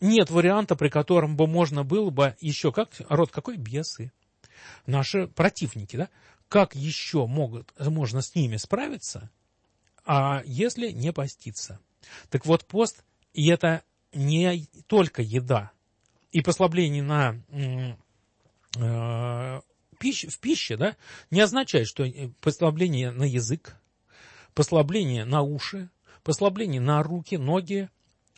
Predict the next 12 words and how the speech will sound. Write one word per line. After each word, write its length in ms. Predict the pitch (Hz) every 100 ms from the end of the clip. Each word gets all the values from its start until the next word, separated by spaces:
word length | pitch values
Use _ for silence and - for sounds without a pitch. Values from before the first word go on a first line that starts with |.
| _ _ _
на 140 | 143
ум, 340 | 135 156 185 196 - _ _ _
на 140 | 139 131
помыслы, 580 | - 196 196 - - -
нет 340 | 135 170 196 123
послаблений. 640 | 107 - 110 107 95 107 _ _ - _
То 80 | 147
есть 180 | 143
наоборот, 680 | 156 165 165 214 208 107 - _ _ _ -
а, 200 | 135 131
ещё 280 | 147 - 175
строже. 560 | - 151 127 107 -